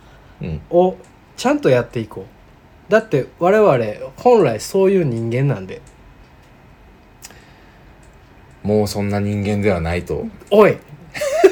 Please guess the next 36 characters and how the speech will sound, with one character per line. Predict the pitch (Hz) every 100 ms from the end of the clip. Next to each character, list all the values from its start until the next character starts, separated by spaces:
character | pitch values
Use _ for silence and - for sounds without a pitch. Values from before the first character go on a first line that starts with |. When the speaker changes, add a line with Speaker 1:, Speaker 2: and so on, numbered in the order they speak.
| 381 -
Speaker 1:
<laughs> | 381 403 392 381 269 - - - -
も | 151 196 180 139 107
う | - -
そ | 147
ん | 156
な | 156
人 | 160 160 160
間 | 170 180
で | 190
は |
な | 120
い | 139
と。 | 143 - - - - - -
俺 | 104
は | 120 120
言 | 113
い |
た | 120 101
い。 |
ミ | 135
ル | 180
ク | -
テ | - 160
ィ |
ー | 120
だ | 131
け | 165
を | 127
見 | 107
つ | 104
め | 117
て | - 110
て | -
い | 175
た | -
い。 | 90